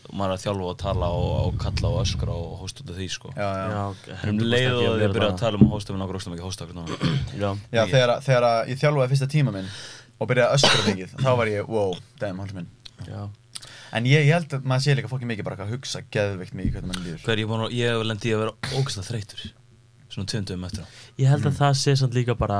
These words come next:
Speaker 1: Ég held að bara út af því að maður var svo latur.
Speaker 2: Ein-, líka
Speaker 3: Ég
Speaker 2: einangrun,
Speaker 3: varst bara
Speaker 2: já.
Speaker 3: heima að chilla, skilju.
Speaker 1: Já.
Speaker 3: Svona allt í einu ertu komin út í samfélagið, það er bara álag á taugakerfið þitt
Speaker 2: Já.
Speaker 3: og bara eitthvað
Speaker 1: Ógeðslega erfitt.
Speaker 3: hreyfingu og mjög erfitt, skilju.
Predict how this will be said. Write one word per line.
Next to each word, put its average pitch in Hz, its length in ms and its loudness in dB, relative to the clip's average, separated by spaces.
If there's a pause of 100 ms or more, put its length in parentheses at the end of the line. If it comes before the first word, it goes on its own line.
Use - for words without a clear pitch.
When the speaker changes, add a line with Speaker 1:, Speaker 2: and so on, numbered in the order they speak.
Speaker 1:
Ég 95 80 0
held 92 80 2
að 104 80 -2
bara 113 100 2
út 107 100 -4
af 110 40 -2
því 107 80 -2
að 107 80 0
maður 107 140 0
var 101 60 -4
svo 101 120 -2
latur. 113 240 -2
Speaker 2:
Ein-, 143 220 8
líka 123 220 -2
Speaker 3:
Ég 135 100 4
Speaker 2:
einangrun, 143 180 6
Speaker 3:
varst - 180 0
bara 143 140 4
Speaker 2:
já. 147 60 6
Speaker 3:
heima 147 180 2
að 139 80 -4
chilla, 90 300 -4
skilju. 92 260 -4
Speaker 1:
Já. 95 80 -4
Speaker 3:
Svona 120 160 0
allt 120 80 -4
í 127 80 0
einu 113 120 0 (160)
ertu 110 220 -8
komin 113 220 -6
út 107 80 -10
í - 60 -6
samfélagið, 104 720 -2
það 107 100 -6
er 101 80 -4
bara 101 160 -2
álag 107 400 -2
á 104 60 -2
taugakerfið 101 540 -4
þitt 101 340 -4
Speaker 2:
Já. 101 100 -2
Speaker 3:
og 98 320 -2
bara 104 160 -4
eitthvað 95 440 -6
Speaker 1:
Ógeðslega 113 360 -2
erfitt. 110 380 0
Speaker 3:
hreyfingu 104 260 0
og 98 160 -6
mjög 135 220 4
erfitt, 139 260 -2
skilju. 117 220 0